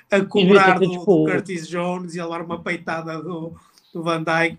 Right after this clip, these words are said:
Speaker 1: portanto, pá, esperem, esperem as próximas semanas que o senhor vai fazer golos.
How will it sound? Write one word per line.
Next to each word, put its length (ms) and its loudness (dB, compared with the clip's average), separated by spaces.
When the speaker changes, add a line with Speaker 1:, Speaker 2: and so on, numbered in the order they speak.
Speaker 1:
portanto, 760 -6
pá, 80 -4
esperem, 420 0
esperem 320 -16
as 60 -20
próximas 540 -6
semanas 440 -8
que 80 -14
o 40 -10
senhor 240 -10
vai 120 -8
fazer 260 -8
golos. 380 -10